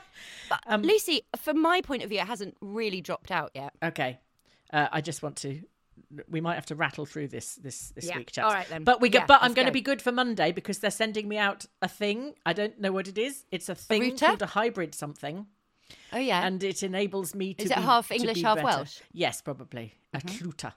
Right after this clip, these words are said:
Speaker 2: or something. Um,
Speaker 1: A
Speaker 2: so,
Speaker 1: cluter.
Speaker 2: so I don't know what it is, but whatever it is, it's coming on Monday and it's going to make my life better until they sort
Speaker 1: Great.
Speaker 2: out my internet connection, apparently. So there we are. So I should
Speaker 1: Can I
Speaker 2: be
Speaker 1: quick
Speaker 2: good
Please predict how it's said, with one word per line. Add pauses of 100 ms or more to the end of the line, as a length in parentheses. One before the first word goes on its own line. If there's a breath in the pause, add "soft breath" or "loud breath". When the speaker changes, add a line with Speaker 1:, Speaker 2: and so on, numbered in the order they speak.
Speaker 2:
or
something. (380 loud breath)
Um,
Speaker 1:
A
Speaker 2:
so,
Speaker 1:
cluter.
Speaker 2:
so (960 soft breath)
I
don't
know
what
it
is,
but
whatever
it
is,
it's
coming
on
Monday
and
it's
going
to
make
my
life
better (400 loud breath)
until
they
sort
Speaker 1:
Great.
Speaker 2:
out
my
internet
connection, (200)
apparently. (960 loud breath)
So
there
we
are. (160 loud breath)
So
I
should
Speaker 1:
Can
I
Speaker 2:
be
Speaker 1:
quick
Speaker 2:
good